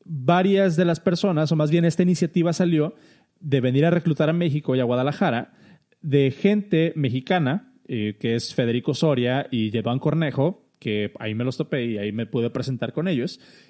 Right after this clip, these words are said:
Eh, trabajan en Airbnb y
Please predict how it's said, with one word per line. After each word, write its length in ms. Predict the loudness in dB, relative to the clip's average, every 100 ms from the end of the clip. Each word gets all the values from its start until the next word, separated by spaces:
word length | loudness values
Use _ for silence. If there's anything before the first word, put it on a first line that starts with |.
| -10
Eh, 380 | -2 0 0 -4 _ -14 -4
trabajan 360 | 0 2 2
en 120 | 4
Airbnb 680 | 2 2 0 2 2 0 -4 -12 -2
y 640 | 2 4 4 4 2 0